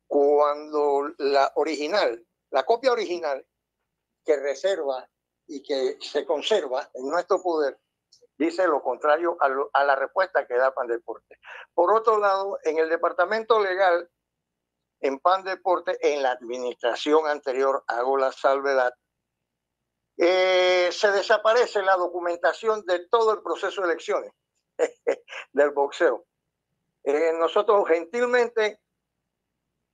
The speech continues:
le hicimos copias nuevamente y se las entregamos al Departamento de Asesoría Legal de la institución para que tuvieran allí, eh, toda la información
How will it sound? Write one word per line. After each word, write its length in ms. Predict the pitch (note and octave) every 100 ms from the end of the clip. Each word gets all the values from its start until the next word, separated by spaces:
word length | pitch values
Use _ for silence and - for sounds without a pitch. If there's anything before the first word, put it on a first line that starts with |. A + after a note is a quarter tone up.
| _ _ _ -
le 200 | D#3+ F#3
hicimos 720 | - C#4 C4 F3+ C3+ - _ _ _ _ _ _ _
copias 440 | G#3+ G#3+ G#3+ G#3 F3+
nuevamente 640 | G3 G3 F#3+ F#3 F3+ F3+
y 40 |
se 120 | F3 E3
las 160 | C#3
entregamos 680 | C#3+ D3+ D3 F#3 D#3 B2+ -
al 360 | C3 C3 C3+ C3
Departamento 800 | C3 C#3 C#3 C3+ D#3 D3+ D3+ C3
de 80 | B2
Asesoría 500 | - C3+ C3+ C3+ C#3+
Legal 420 | C3+ C3 C3 C#3 - - _
de 120 | C3
la 80 | B2+
institución 640 | B2+ D#3+ D#3 D#3+ - D3+ C#3
para 240 | C#3+ C#3
que 180 | A#2 A#2 _ _ _ _
tuvieran 560 | C3+ C#3 E3 D3+ D3
allí, 380 | C3 B2+ D3+ F3+ _ _ _
eh, 160 | C#3 B2+
toda 320 | - F#3 F3+
la 60 | C#3
información 840 | B2 B2+ B2+ B2+ - D3 C#3 C#3